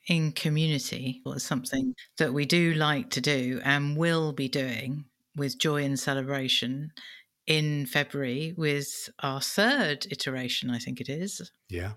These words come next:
Speaker 1: of In the Company of Poems, our reading night on February the twenty-first. I'm really looking forward to it.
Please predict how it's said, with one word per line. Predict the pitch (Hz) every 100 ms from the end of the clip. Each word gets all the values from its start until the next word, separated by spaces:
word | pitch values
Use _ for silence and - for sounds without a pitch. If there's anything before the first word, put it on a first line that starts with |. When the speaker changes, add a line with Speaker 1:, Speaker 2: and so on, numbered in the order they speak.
| -
Speaker 1:
of | 143 139 - - _ _ -
In | 165 160 156
the | 156
Company | - 156 135 147
of | 143
Poems, | - 180 220 143 139 143 - - - - - - - -
our | 160 147 147 143 139 - -
reading | 156 190 170 147 135
night | 127 113 - - - - _ -
on | 139 131
February | - 131 123
the | 127
twenty-first. | 127 123 123 - 113 - - - -
I'm | 131 127
really | 131 127
looking | 127 127
forward | 123 127 117
to | - -
it. | - -